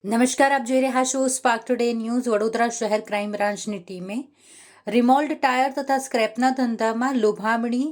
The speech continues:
જાહેરાતો દ્વારા લોકો પાસેથી બેતાલીસ લાખથી વધુ રૂપિયા રોકાણ પેટે મેળવી છેતરપિંડી કરવાના ગુનામાં દસ વર્ષથી નાસ્તા ફરતા આરોપીને ઝડપી પાડ્યો છે. આખરે આરોપી મોડાસા ખાતેથી ઝડપી પાડવામાં આવ્યો છે, જેનું નામ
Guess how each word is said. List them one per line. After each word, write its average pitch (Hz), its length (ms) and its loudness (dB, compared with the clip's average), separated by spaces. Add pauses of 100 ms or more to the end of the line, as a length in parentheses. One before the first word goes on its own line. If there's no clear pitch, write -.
(240)
જાહેરાતો 240 640 0
દ્વારા 170 340 -4
લોકો 226 340 -2
પાસેથી 175 640 -4 (420)
બેતાલીસ 247 580 0
લાખથી 247 360 -2
વધુ 233 320 0
રૂપિયા 240 420 0
રોકાણ 220 400 -2
પેટે 240 340 -4
મેળવી 214 380 -2 (480)
છેતરપિંડી 277 680 0
કરવાના 240 500 0
ગુનામાં 196 480 -4 (360)
દસ 254 340 2
વર્ષથી 262 440 -2
નાસ્તા 247 360 0
ફરતા 233 360 -2
આરોપીને 220 480 -2
ઝડપી 226 380 0
પાડ્યો 165 320 -4
છે. 185 160 -4
આખરે 180 340 -2
આરોપી 214 400 -2
મોડાસા 196 460 0
ખાતેથી 233 420 -4
ઝડપી 202 380 -6 (520)
પાડવામાં 196 440 -2
આવ્યો 254 260 -2
છે, 190 220 0 (420)
જેનું 294 320 2
નામ 311 240 0